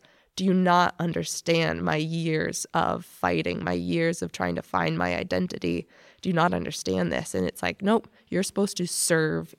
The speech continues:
Egypt. It says this here." Um, and we as humans can react pendulum swing, like, "I'm never going back to servitude. I am never going back to slavery."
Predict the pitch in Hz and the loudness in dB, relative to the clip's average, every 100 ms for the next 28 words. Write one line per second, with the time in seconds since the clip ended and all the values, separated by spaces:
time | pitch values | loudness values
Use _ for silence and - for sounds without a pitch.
0 | - 190 160 - - - - - 175 - | -4 -2 -2 -6 -8 -6 -4 -2 -2 -4
1 | - - 87 87 - _ - _ _ _ | -6 -4 -2 -2 -6 _ -20 _ _ _
2 | - 92 92 185 185 _ _ _ - 190 | -2 0 0 -2 -8 _ _ _ -6 0
3 | 185 180 180 170 185 185 190 - 180 185 | 2 4 2 2 0 0 -2 -2 -2 0
4 | - 95 - - 175 180 175 170 - 185 | 2 0 -2 -2 0 0 0 -2 -2 -2
5 | 175 165 - 185 185 175 180 175 160 - | -2 -4 -2 0 2 2 2 2 0 0
6 | 87 - - - - - - - - - | -2 -2 -2 -4 -4 -4 -4 -6 -6 -8
7 | - _ - - 180 165 170 175 185 190 | -10 _ -20 -4 0 2 2 2 4 4
8 | 185 175 - 175 - - - - 90 95 | 4 2 0 0 0 -2 -4 -2 -2 -2
9 | 60 | -4